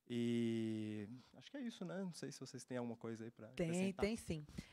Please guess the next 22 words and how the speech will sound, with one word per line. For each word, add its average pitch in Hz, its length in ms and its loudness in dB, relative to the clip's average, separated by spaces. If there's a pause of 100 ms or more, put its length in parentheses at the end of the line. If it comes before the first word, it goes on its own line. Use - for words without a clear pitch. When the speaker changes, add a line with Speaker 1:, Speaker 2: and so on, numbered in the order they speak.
(120)
Speaker 2:
É 208 160 8
muito 226 400 6
importante 233 460 6
que 240 100 2
vocês 214 320 6
acompanhem 220 460 6
essas 208 180 -2
informações 208 560 4
no 214 60 6
portal 208 340 12
do 208 80 12
aluno. 175 380 10 (120)
Eu 202 140 12
acredito 208 320 8
que - 60 -16
você 208 180 6
é 208 40 12
aluna 208 220 8
do 196 80 0
curso 202 280 0
de - 20 -2
Direito 170 520 6